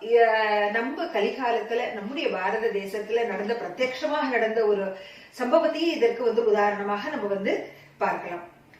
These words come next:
மகாராஷ்டிரா பூனா, அஹ், நகரில வந்து ரிஷிக்கு ஒப்பான வேத மூர்த்தி திரு கணேஷ் கிருஷ்ணாஜி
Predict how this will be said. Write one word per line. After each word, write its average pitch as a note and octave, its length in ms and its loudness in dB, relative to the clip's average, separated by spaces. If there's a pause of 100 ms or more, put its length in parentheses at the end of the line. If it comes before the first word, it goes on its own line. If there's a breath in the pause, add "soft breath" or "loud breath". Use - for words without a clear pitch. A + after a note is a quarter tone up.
(240 loud breath)
மகாராஷ்டிரா D#4 800 4 (220)
பூனா, D#4 300 0 (360)
அஹ், G3+ 720 0
நகரில B3+ 320 -2
வந்து G#3 440 0
ரிஷிக்கு G4+ 480 6
ஒப்பான A#3+ 500 2
வேத B3 320 6
மூர்த்தி A3+ 560 -4 (260 loud breath)
திரு B3+ 320 6
கணேஷ் D4 500 4
கிருஷ்ணாஜி C#4 960 0